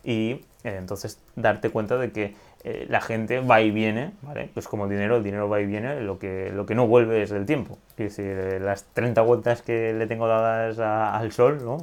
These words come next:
En traslación, <laughs> pues con el planeta, pues eso ya no va a volver. Ya llevo treinta años aquí en el planeta y eso nadie no me lo va a devolver. Entonces, el dinero y, y, eh, sí que va y viene.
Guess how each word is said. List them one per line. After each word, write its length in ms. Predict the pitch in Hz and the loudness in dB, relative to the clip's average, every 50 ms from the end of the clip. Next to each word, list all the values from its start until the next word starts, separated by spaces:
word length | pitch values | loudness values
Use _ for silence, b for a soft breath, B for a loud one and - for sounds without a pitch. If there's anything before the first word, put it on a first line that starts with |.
| 135 113 | -6 -8
En 120 | 113 107 | -8 -8
traslación, 500 | 104 92 87 104 127 113 - 120 120 139 - B B B B B | -10 -10 -4 -2 -2 -2 -2 -2 -6 -6 -6 B B B B B
<laughs> 280 | B B 92 90 120 104 | B B -8 -6 -6 -2
pues 280 | 101 120 110 98 - - B B B B B B | 0 0 0 0 -2 -10 B B B B B B
con 200 | - - 135 120 | -6 -2 -2 0
el 120 | 113 113 107 | 0 0 2
planeta, 440 | 107 117 110 113 117 117 135 143 127 | 2 2 2 2 2 2 2 2 2
pues 140 | 117 107 107 | 0 -2 0
eso 120 | 120 117 123 | 0 0 2
ya 100 | 127 123 | 2 2
no 80 | 117 110 | 2 4
va 60 | 104 | 4
a 20 | 101 | 4
volver. 400 | 98 95 101 127 143 120 95 98 | 4 2 2 2 0 0 0 -2
Ya 200 | 101 101 101 101 | 0 0 0 0
llevo 320 | 101 104 104 104 107 107 104 | 0 -2 -2 -2 -2 -4 -4
treinta 320 | - 110 110 110 107 110 | -4 -4 -4 -2 0 -2
años 240 | 110 110 110 110 107 | -2 -2 -2 -2 0
aquí 240 | 107 104 107 110 110 | -2 -2 -2 -4 -4
en 60 | 107 | -4
el 100 | 107 104 | -4 -4
planeta 520 | 101 110 110 110 131 151 147 202 208 - - B B B B B B B B | -4 -4 -4 -2 -2 -2 0 0 0 0 -2 B B B B B B B B
y 340 | - 117 104 101 98 95 101 | -4 -4 -2 -2 0 0 2
eso 220 | 110 113 - 160 143 120 | 2 4 4 4 2 2
nadie 260 | 113 113 113 113 110 | 0 0 0 0 0
no 120 | 110 107 | 0 -2
me 120 | 104 104 104 | -2 -2 0
lo 80 | 104 | 2
va 80 | 98 101 | 2 4
a 40 | 101 | 2
devolver. 320 | 98 95 92 92 92 90 - B B B B B B B B B | 2 0 -2 -4 -6 -10 -12 B B B B B B B B B
Entonces, 460 | 113 101 110 107 127 135 143 143 - - | -2 -2 -2 0 2 0 0 0 -2 -2
el 160 | 131 117 110 | -2 0 2
dinero 560 | 107 107 107 120 135 147 175 196 208 - - - - | 2 2 2 2 2 2 2 2 0 -2 -6 -10 -6
y, 540 | 135 120 117 117 117 110 110 107 - - - | -4 -2 0 0 0 0 -2 -2 -4 -6 -6
y, 160 | 117 110 110 | -2 0 0
eh, 220 | 110 107 107 - - 104 - - - | 0 0 -2 -4 -8 -12 -16 -14 -14
sí 220 | - - 143 120 | -10 -8 -8 -4
que 280 | 110 123 113 110 110 101 | 0 2 2 4 2 2
va 220 | 98 101 107 104 | 2 2 2 2
y 60 | 95 | 2
viene. 300 | 90 95 117 123 107 92 | 0 0 -2 -2 -2 -4